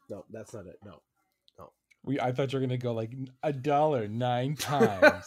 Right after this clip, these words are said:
Speaker 1: <laughs>
Speaker 2: Yeah. And I'm like, "No, Chris."
Speaker 1: <laughs> Damn it. Um,
Speaker 2: <laughs>
Speaker 1: okay.
Speaker 2: Yeah.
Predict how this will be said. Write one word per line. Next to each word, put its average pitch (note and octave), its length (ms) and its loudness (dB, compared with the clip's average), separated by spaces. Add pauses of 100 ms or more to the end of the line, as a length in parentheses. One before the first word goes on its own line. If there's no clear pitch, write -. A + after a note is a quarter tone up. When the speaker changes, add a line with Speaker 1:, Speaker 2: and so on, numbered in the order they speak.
(160)
Speaker 1:
<laughs> C#3 200 0
Speaker 2:
Yeah. E3+ 600 6
And D#3+ 180 0
I'm C#3+ 100 -6
like, B2+ 200 -6
"No, A2 500 -2 (200)
Chris." F2+ 680 -6 (3750)
Speaker 1:
<laughs> - 1000 -4
Damn - 760 2
it. - 260 -10 (560)
Um, E3+ 880 2
Speaker 2:
<laughs> F3+ 1200 -10 (640)
Speaker 1:
okay. C3+ 220 -4 (1160)
Speaker 2:
Yeah. D#2 100 -16